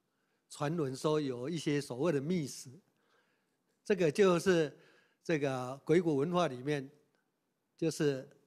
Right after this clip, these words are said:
太极图里面黑白，白中有黑，黑中有白，不是完全是两极化的。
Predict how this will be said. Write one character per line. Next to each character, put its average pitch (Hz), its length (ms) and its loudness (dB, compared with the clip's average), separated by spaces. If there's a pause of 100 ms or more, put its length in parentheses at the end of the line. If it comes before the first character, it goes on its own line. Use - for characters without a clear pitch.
(540)
太 196 200 2
极 156 220 -4
图 147 240 -6
里 120 180 -8
面 139 240 -6 (240)
黑 170 240 2
白， 127 300 -14 (320)
白 139 180 -2
中 165 240 -2
有 127 220 -6
黑， 147 280 -2
黑 147 180 -2
中 151 200 -4
有 123 180 -8
白， - 200 -20 (420)
不 185 120 2
是 165 200 -2 (520)
完 160 200 -2
全 147 160 -2
是 156 300 2
两 127 240 -4
极 139 220 -6
化 139 260 -4
的。 - 100 -20